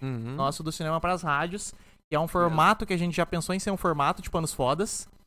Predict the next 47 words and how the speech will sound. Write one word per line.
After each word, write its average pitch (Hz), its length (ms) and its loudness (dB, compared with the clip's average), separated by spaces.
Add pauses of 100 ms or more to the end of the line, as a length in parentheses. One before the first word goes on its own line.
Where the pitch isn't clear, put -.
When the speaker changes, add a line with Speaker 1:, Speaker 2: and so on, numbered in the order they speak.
(380)
Speaker 2:
E 165 60 0
a 196 60 6
gente 233 260 0
começou 208 840 4 (480)
pelo 180 1500 6
que - 140 0
eu 320 280 6
acho 302 220 -2
que 294 100 0
é - 20 4
o 269 40 4
mais 269 160 0
chamativo, 135 500 -2
né? 165 160 -6 (600)
O 190 40 -4
negócio 196 220 -2
mais 180 120 0
chamativo 180 600 -2
que 196 240 -2
é, 185 320 2
são 214 200 0
as 185 100 0
músicas 240 260 -2
mais 247 160 -2
famosas 226 360 0
que - 80 -6
os - 100 -2
filmes. 180 260 0
Por 277 160 -6
quê? 147 160 -2
Porque - 200 -8
daí 226 120 0
a 208 60 0
gente 180 140 -4
podia 135 260 -4
ouvir. 127 160 -8
Ó, 117 120 -2
o 110 40 -8
cara 117 160 -8
vai 120 120 -8
dar, 117 140 -12
vai 117 140 -14
dar 127 140 -10
pau 117 160 -8
no 131 60 -8
Speaker 1:
Vai 131 80 -10
Speaker 2:
microfone. 208 260 -4